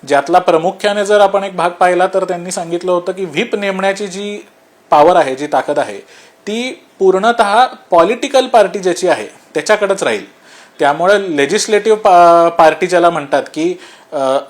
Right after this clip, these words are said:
असेंब्लीमध्ये ज्याची पा-, मेजॉरिटी जास्त आहे, जे हे, अ, शिंदे गटातले जे, अ, आमदार म्हणतायत की आमची मेजॉरिटी आहे असेंब्लीमध्ये म्हणून, अ, आमचा व्हिप,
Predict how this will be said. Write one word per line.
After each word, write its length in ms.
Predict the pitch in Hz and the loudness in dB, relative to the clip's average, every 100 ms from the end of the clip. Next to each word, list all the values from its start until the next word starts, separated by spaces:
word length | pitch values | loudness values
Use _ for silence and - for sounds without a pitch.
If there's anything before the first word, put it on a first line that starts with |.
| _ | _
असेंब्लीमध्ये 680 | 135 - 208 214 214 202 196 | 0 2 2 0 0 2 2
ज्याची 300 | 185 185 190 | 0 0 0
पा-, 640 | 185 165 156 151 151 143 | 4 4 6 4 2 -2
मेजॉरिटी 420 | 139 156 160 170 | 0 2 2 2
जास्त 320 | 160 131 - | 0 0 0
आहे, 280 | 156 131 123 - _ _ _ _ 131 | 0 0 -2 -10 _ _ _ _ -4
जे 120 | 143 | -2
हे, 300 | 147 160 165 | 0 2 0
अ, 120 | 147 135 135 135 135 | 0 -2 0 0 -2
शिंदे 260 | 135 139 165 | -4 -4 -4
गटातले 440 | 170 170 165 160 | -2 -2 -2 -2
जे, 300 | 160 165 160 - 165 | 0 0 0 -2 -6
अ, 60 | |
आमदार 580 | 139 135 139 139 147 156 | -4 -4 -4 -4 0 0
म्हणतायत 340 | 151 135 139 131 | 0 -2 -4 -2
की 60 | 143 | -6
आमची 600 | 131 127 160 160 160 151 | -6 -6 -4 -4 -2 -4
मेजॉरिटी 480 | 143 143 147 147 151 | -4 -4 -4 -2 -2
आहे 200 | 139 147 | 0 -2
असेंब्लीमध्ये 680 | 139 147 170 170 131 110 92 - - - _ | -2 -4 -4 -4 -4 -6 -10 -18 -20 -20 _
म्हणून, 420 | 131 131 156 165 160 | -4 -2 -2 -4 0
अ, 200 | 151 151 | 0 0
आमचा 380 | 156 135 135 180 | 0 -2 2 2
व्हिप, 260 | 139 123 | 2 -4